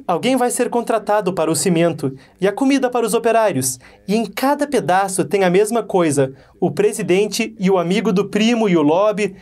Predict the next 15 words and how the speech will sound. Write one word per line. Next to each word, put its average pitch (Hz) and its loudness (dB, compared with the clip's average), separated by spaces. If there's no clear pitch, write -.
Essas 220 -2
pessoas 202 0
todas 214 0
recebem 190 0
esses 151 -2
contratos 190 -2
e 190 4
em 190 0
cada 269 0
pedacinho 214 0
do 185 2
caminho, 165 0
alguns 160 0
dólares 156 0
desaparecem, 160 0